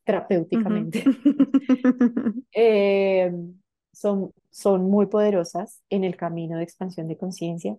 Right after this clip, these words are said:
Speaker 1: Creo que, a diferencia, como tú dices, cuando yo inicié este camino, estamos hablando de hace, no sé, eso fue en el
Speaker 2: Veinte años.
Speaker 1: dos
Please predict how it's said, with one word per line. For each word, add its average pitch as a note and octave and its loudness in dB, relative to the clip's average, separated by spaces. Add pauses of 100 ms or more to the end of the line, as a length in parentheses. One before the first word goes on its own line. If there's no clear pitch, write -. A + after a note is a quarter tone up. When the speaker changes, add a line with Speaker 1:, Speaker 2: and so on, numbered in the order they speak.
Speaker 1:
Creo F3 2
que, F#3 -2 (360)
a F#3+ -4
diferencia, E3 -4
como F#3 -8
tú E3+ -6
dices, E3 -8
cuando E3+ -8
yo E3+ -2
inicié E3+ -4
este F3+ -8
camino, F3+ -4 (400)
estamos F3+ -4
hablando F3+ 2
de F#3 -2 (840)
hace, F#3+ 0
no F3+ -8
sé, E3 -8 (220)
eso - -10
fue - 0
en F#3 0
el F#3 0
Speaker 2:
Veinte G3 2
años. G3 -10
Speaker 1:
dos - -20